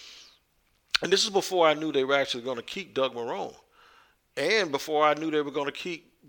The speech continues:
Dave Caldwell, I said, "What do you do? Do you go out and, and, and have as a part of the equation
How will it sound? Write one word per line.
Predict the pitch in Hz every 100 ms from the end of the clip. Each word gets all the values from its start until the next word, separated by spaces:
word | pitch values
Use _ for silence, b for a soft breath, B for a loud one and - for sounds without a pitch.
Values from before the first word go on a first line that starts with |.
| 120
Dave | 156 147
Caldwell, | 160 180 185 123 117
I | 135
said, | - 135
"What | 139 180
do |
you | 185 175
do? | 160 127
Do | 113
you | 123 123
go | 147
out | 185 185
and, | 131 - -
and, | 127 117 123
and | 127 117 113
have | 135 151 160
as | 151
a | 123
part | - 147 151
of |
the | 143
equation | 131 - 160 147 120